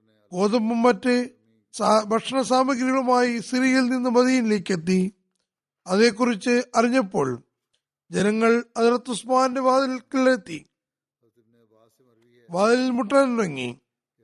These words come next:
ഹസ്രത്ത് ഉസ്മാൻ ജനങ്ങൾക്കിടയിലേക്ക് ഇറങ്ങി ചോദിച്ചു, "നിങ്ങൾക്ക് എന്താണ് വേണ്ടത്?"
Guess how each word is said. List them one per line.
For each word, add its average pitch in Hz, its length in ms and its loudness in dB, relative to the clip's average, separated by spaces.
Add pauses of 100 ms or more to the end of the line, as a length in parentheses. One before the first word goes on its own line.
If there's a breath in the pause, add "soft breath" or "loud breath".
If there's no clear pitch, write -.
(380)
ഹസ്രത്ത് 220 320 0
ഉസ്മാൻ 240 680 -2 (720)
ജനങ്ങൾക്കിടയിലേക്ക് 262 1000 0
ഇറങ്ങി 277 240 0
ചോദിച്ചു, 208 600 -2 (1300)
"നിങ്ങൾക്ക് 226 380 0
എന്താണ് 254 320 0
വേണ്ടത്?" 147 520 -4